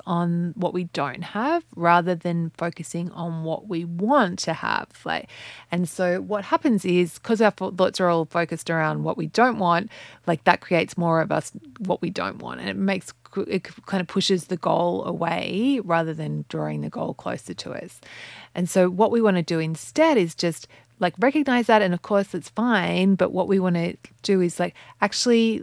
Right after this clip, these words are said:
and this is so helpful, is, like, what do I want to think about my goals instead of, like, just going on, running on the default? So rather than thinking, "I'm not getting there, I'm, it's not good enough, I'm not getting there fast enough," like,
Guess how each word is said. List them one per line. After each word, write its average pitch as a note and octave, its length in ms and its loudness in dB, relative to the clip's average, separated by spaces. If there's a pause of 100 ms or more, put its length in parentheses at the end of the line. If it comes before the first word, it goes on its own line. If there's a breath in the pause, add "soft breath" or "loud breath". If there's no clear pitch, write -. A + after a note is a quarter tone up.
(140)
and F#3+ 140 2
this G3+ 140 4
is F#3+ 80 -6
so A3+ 180 2
helpful, G3+ 260 2
is, F3+ 120 -2
like, F3+ 80 0
what F#3+ 260 -4
do D4 120 0
I D4+ 100 4
want E3 420 0
to E3+ 80 -6
think E3 240 -4
about E3 220 -2
my E3 120 -4
goals A#3 800 -2 (140)
instead D#3+ 540 -2
of, D#3 320 -2
like, D#3+ 180 -4
just - 300 -8 (100)
going D#3+ 340 0
on, E3 280 -6
running F3 280 -2
on D#3+ 280 -6
the F3 100 -6
default? - 580 -6
So F3+ 380 -4 (1120 loud breath)
rather G3 300 6
than F#3+ 220 6
thinking, F3+ 360 2
"I'm E3+ 100 2
not E3+ 160 0
getting E3+ 240 2
there, E3 160 2
I'm, D#3+ 120 0
it's - 160 -10
not F3+ 120 -2
good E3 140 -2
enough, D#3 320 -2
I'm D#3 80 -2
not - 220 -6
getting E3 200 -2
there E3 100 -2
fast D3+ 340 -2
enough," - 600 -6
like, F3 240 -2